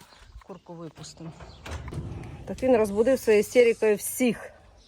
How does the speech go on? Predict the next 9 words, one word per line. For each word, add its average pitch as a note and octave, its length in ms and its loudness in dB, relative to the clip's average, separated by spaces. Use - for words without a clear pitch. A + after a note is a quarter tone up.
Всі C#4+ 260 2
проснулися. F#3+ 840 4
Просто A#3+ 420 4
він G3 180 2
так D#4 200 8
хоче - 360 2
на A3+ 100 8
вулицю B3 480 6
всігда. E3+ 560 2